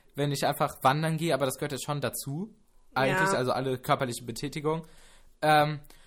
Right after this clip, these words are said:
Speaker 1: ich kann da einfach abkommen, ich hab Zeit für mich und das ist natürlich auch eine Idee und, ähm, ja, das ist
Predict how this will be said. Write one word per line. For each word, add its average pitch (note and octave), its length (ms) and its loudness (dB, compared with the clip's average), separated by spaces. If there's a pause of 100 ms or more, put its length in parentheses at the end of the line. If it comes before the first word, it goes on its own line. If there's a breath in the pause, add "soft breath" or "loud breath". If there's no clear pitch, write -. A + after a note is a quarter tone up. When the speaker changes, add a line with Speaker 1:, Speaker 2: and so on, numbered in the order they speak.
(680 soft breath)
Speaker 1:
ich F#3 160 0
kann A3 200 0
da A3 100 6
einfach F#3 260 0
abkommen, F3 340 0
ich F3 80 -2
hab - 160 -6
Zeit F#3 300 -2
für D#3+ 100 0
mich E3 260 -2
und D#3+ 120 -4
das D#3+ 100 -2
ist D3 100 -8
natürlich D3+ 320 -4
auch D#3 100 -2
eine D#3+ 140 -2
Idee C3 340 -2
und, C3+ 500 -6
ähm, C3+ 420 0 (880)
ja, E3 200 0
das B2+ 220 0
ist - 360 -10